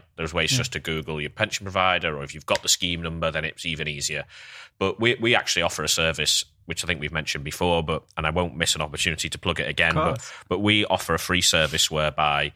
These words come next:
Speaker 1: you can get started with us with just your employer name.
Speaker 2: Okay.
Speaker 1: And we will then go through those first, most difficult,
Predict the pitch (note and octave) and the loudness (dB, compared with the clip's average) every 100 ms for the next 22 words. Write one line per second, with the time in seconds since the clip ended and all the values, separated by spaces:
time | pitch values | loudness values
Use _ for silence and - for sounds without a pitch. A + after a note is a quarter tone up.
0 | _ F2+ F#2+ F#2 - - F2 E2 - D2 | _ -8 -2 -2 0 2 2 2 0 -4
1 | D#2 D#2 - C#2+ D#2+ - D2 D#2 - E2 | -4 -4 -6 -6 -6 -4 -6 -6 -6 -2
2 | D#2+ E2+ F2+ F2+ G#2+ G#2+ C#3+ B2 A#2+ C#3 | 0 2 2 0 -2 -8 -6 -4 -4 -6
3 | - _ F2+ E2+ E2 E2+ F2 E2+ E2 E2 | -10 _ -2 -2 -6 -4 -2 -2 0 0
4 | D#2+ D#2 D#2+ _ _ _ E2+ E2 E2+ D#2 | 0 -4 -12 _ _ _ -2 0 -2 -2
5 | D#2 - - E2 D#2 - - D#2+ - - | 0 0 2 2 2 0 0 -4 -4 -4
6 | - - D#2 D#2 | -4 -6 -6 -8